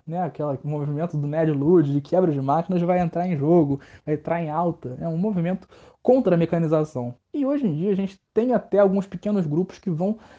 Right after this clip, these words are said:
ser muito contrários a essas questões tecnológicas de transgênicos, e a gente tem que ter muito cuidado com a vida. Sem sombra de dúvida, coisas que podem levar a risco à saúde, o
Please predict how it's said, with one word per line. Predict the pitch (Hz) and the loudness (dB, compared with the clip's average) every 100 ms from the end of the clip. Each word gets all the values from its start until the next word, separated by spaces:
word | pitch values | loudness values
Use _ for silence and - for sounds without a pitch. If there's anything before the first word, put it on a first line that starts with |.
| _ _ | _ _
ser | - 180 180 151 | 2 4 6 6
muito | 190 202 | 2 0
contrários | 214 180 175 185 156 | -4 -2 0 0 0
a | |
essas | - | -6
questões | - 165 175 - | -10 -6 -6 -4
tecnológicas | 170 190 180 147 147 131 | -4 0 2 2 2 0
de | 143 | -4
transgênicos, | 165 170 139 143 123 117 120 - - | -4 -4 -2 -4 -4 -8 -12 -16 -6
e | 190 202 196 - - - | -2 0 -2 -6 -20 -4
a | 190 | 0
gente | 185 185 | 0 0
tem | - 180 | -4 -4
que | |
ter | 180 | -2
muito | 151 160 | -4 -4
cuidado | - 151 147 | -4 -2 -2
com | - 170 | -2 -4
a | |
vida. | 135 135 127 - - - - - _ | -4 -6 -8 -12 -20 -20 -20 -20 _
Sem | - 165 | -6 -6
sombra | - 160 165 | -4 -2 2
de | 175 | 2
dúvida, | 147 139 131 123 | 4 2 0 -4
coisas | - 156 156 | -2 -2 -2
que | 151 | -2
podem | 151 151 156 | 0 0 0
levar | 139 139 | 2 2
a | |
risco | 135 165 151 | 2 -2 -2
à | |
saúde, | 143 127 143 170 143 | -4 -2 4 4 2
o | 139 | -6